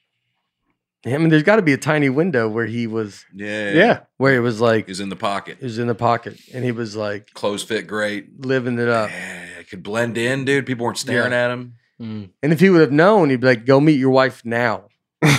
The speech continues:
Speaker 2: Yeah.
Speaker 1: That moment, go, go meet your wife.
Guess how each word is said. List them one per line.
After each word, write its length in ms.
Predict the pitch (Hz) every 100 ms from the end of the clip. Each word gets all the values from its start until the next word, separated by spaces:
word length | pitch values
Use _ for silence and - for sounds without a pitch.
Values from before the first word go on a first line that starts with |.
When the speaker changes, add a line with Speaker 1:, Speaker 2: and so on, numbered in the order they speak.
| - - - - - - - - - - _ _ _ 120 - _ _ -
Speaker 2:
Yeah. 320 | 92 92 - 80
Speaker 1:
That 580 | - 127 123 131 135 127
moment, 480 | 135 131 113 104 104 _ _ _
go, 300 | 120 120 127
go 300 | 120 113 127
meet 200 | 123 123
your 140 | 113 113
wife. 320 | 107 107 101